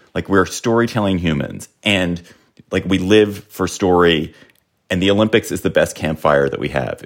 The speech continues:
because it is, it, it creates story without us having to have violence, without us having to have war. Yet there's competition, yet it is a competition that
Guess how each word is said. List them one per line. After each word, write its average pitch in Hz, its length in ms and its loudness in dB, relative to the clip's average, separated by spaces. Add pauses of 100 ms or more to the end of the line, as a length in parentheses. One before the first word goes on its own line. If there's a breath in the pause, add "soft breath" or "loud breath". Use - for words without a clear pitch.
because 85 220 -4
it 80 100 -2
is, 80 320 -4
it, - 240 -6
it 85 120 -8
creates 101 440 0
story 90 320 2
without 80 380 0
us 90 140 0
having 78 260 -2
to - 60 -4
have 69 120 -2
violence, 95 600 -2 (320 loud breath)
without 71 240 0
us 71 100 -4
having 71 220 -2
to 71 80 -6
have 65 180 -2
war. 101 460 4 (680 loud breath)
Yet 98 300 2
there's 101 220 2
competition, 80 880 -4 (220 soft breath)
yet 101 240 2
it 92 120 -2
is 85 420 -4
a 98 80 -4
competition - 540 -2
that 80 220 -4